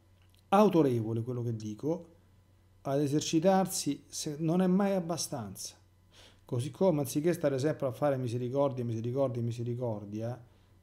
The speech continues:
dire al Signore: "Prima, per favore, mi sistemi per le feste", cioè mi mandi qualche bel castighetto che mi purifichi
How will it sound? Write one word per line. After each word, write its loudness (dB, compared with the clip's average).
dire 4
al 2
Signore: -6
"Prima, 4
per -6
favore, 2
mi -6
sistemi 0
per 0
le 0
feste", -6
cioè -12
mi -4
mandi -4
qualche -6
bel -2
castighetto -4
che -10
mi -4
purifichi -2